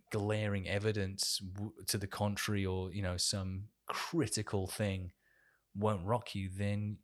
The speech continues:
you know, your attachment has allowed you to become irrational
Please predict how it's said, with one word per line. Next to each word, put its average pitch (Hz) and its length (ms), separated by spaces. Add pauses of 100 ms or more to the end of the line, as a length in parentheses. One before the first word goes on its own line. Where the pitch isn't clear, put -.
(260)
you 117 80
know, 110 120
your 104 200
attachment - 540
has 113 140
allowed 127 360
you 131 160
to - 100
become 131 540
irrational - 560